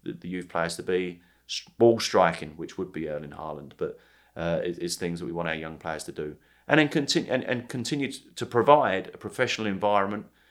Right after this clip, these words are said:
you know, with both our backgrounds. You know, we talked a lot about myself, but, but Derek was the academy director of Crystal Palace. He was the technical director of Bermuda,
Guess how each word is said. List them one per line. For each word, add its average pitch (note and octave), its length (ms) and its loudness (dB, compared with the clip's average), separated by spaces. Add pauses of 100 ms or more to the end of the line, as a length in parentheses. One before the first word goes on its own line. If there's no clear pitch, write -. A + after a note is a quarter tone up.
(180)
you F#2+ 80 -4
know, F#2 120 4
with F#2 180 -2
both G#2 280 6
our F2 100 0
backgrounds. F#2+ 480 -2
You F2+ 240 -6
know, E2 100 -6
we E2 80 -12
talked - 260 -14
a - 40 -6
lot D#2+ 80 -2
about F2 180 -6
myself, F#2 440 0
but, - 220 -14
but - 180 -12
Derek G2+ 260 4
was F2+ 140 -8
the F2 80 -4
academy G#2 340 -2
director F2+ 360 -6
of D#2+ 100 -14
Crystal - 280 -10
Palace. G2 480 -4 (460)
He G2 100 -4
was F2+ 100 -2
the F2 100 -10
technical G#2 400 -2
director F#2+ 320 -2
of F2 80 -10
Bermuda, F#2+ 540 -4